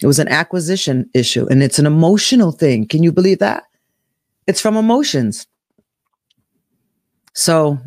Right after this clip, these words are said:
I really have a, a great relationship with all of my clients. Um, the boundaries are in place. They know where they stand. I know where I stand. But the work that I do with so much passion, they feel that connection. And if they're looking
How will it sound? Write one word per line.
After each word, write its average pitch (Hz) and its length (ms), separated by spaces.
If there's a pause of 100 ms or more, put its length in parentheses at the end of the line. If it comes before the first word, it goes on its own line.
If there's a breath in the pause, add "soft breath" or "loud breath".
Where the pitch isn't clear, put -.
(200)
I 175 120
really 185 380
have 160 240
a, 143 220 (100)
a 127 100
great 143 360
relationship 165 640
with 131 200
all 147 160
of 143 80
my 131 140
clients. 165 680 (400 loud breath)
Um, 135 440
the 139 120
boundaries 151 500
are 160 100
in 156 140
place. 160 420
They 135 140
know 139 120
where 139 100
they 143 120
stand. 151 380
I 135 80
know 135 140
where 117 160
I 139 160
stand. 160 560 (420 soft breath)
But 143 440 (100)
the 147 160
work 165 400
that 151 140
I 143 80
do 156 220
with 139 140
so 160 160
much 147 240
passion, 156 600 (340 soft breath)
they 151 140
feel 160 300
that 147 200
connection. 151 540
And 147 160
if 139 120
they're 135 140
looking 156 540